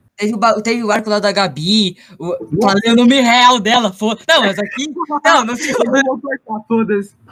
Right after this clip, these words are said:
Speaker 1: Não, não tem problema, viada. Teve o arco da Bianca, que eu achei um arco mó maneiro. Eu ia pegar a mina, me. Nossa, eu, eu nunca, eu
Speaker 2: Ai.
Speaker 1: nunca consegui engolir isso, tá ligado?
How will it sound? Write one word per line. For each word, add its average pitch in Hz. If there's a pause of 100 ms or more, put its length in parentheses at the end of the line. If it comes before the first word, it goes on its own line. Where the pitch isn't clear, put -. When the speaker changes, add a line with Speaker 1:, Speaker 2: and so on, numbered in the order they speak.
(140)
Speaker 1:
Não, 277
não 196
tem 226
problema, 240
viada. 185 (200)
Teve 226
o 214
arco 226
da 240
Bianca, 190
que -
eu 208
achei 202
um 185
arco 208
mó 175
maneiro. 196 (220)
Eu 185
ia 208
pegar 202
a 233
mina, 185
me. 143 (240)
Nossa, 247
eu, -
eu 160
nunca, -
eu 240
Speaker 2:
Ai. -
Speaker 1:
nunca - (260)
consegui 254
engolir 208
isso, 214
tá 165
ligado? 156